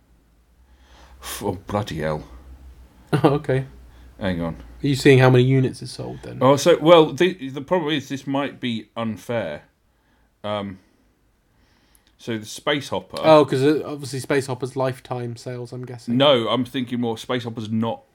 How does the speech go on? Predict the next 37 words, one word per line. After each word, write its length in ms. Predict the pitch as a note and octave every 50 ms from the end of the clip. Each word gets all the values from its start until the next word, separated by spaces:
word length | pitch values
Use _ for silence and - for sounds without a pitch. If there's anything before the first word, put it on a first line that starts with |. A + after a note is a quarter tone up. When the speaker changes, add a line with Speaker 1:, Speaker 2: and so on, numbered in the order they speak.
| _ -
Speaker 1:
in 100 | A#2 G#2+
America. 540 | G2 G#2 A#2+ B2 G#2+ F2+ - - - - - _ _ _ _ _ _ _ _ _ _ _ _ _ _ _ _ _ _ _ _ _ _ _ _ _ _ _ _ -
Speaker 2:
Oh, 100 | F#3 F3+
is 80 | F#3 F#3
it 100 | G3+ F#3+
not? 400 | G3+ A3+ B3+ G#3 C#3+ B2+ - - -
Speaker 1:
No. 360 | B2+ C3+ D#3 E3 C#3+ A2 F#2 F2+ -
Speaker 2:
Okay. 480 | D3+ D#3 D#3+ D#3+ - - C3+ C3+ C3+ - -
Speaker 1:
'Cause 140 | - A#2+ A#2
Space 240 | - D#3 D3+ D3
Hopper 220 | D3+ C#3 A#2+ B2+ A#2+
is 80 | A2+
a 40 | A2 G2
British 460 | F#2 C3+ C3 B2 - C#3+ - - -
thing. 280 | - F#2 E2 D#2+ E2 - _ _ _ _ _ _ _
Speaker 2:
Sure. 320 | - - D3 B2+ C3 B2 _ _ _ _ -
Speaker 1:
Uh, 120 | A2+ A2 A2+
it's 140 | A#2 A2+ -
called 340 | - - C#3+ C3+ B2+ A#2 A2+
a 40 | G2+
Hoppity 460 | - - - C#3+ - A2+ - - G#2
Hop, 240 | - - F#2 - -
I 40 | F2
think, 280 | D#2+ - F2+ E2+ E2+ -
in 80 | F2 F2
America. 540 | F2 F2 E2 D#2+ D#2 D#2 _ - F2 F#2+ - _ _ _ _ _ _ _ -
Speaker 2:
Okay. 360 | D3 - - - - D#3 D#3+ _ _ _ _ _ _ _ _ -
Speaker 1:
Um, 360 | G2+ G#2 G#2+ G#2 G2+ G2+ F#2+ F#2 _ _ -
Speaker 2:
Oh, 320 | C3 - - - _ _ _ _ _
why? 400 | - C3+ D3 F3 G3+ D3+ A#2+ - _ _ _ _ _ _ _ _ _ _ _ _ _ _ _ _ _ _
Why 140 | - C#3+ D#3
is 60 | E3+ G3
it 40 |
called 120 | F#3 G3 F#3
a 20 | F3
Hoppity 480 | - - - G3 - - E3 - B2+ A#2
Hop? 280 | - C3 D3 - _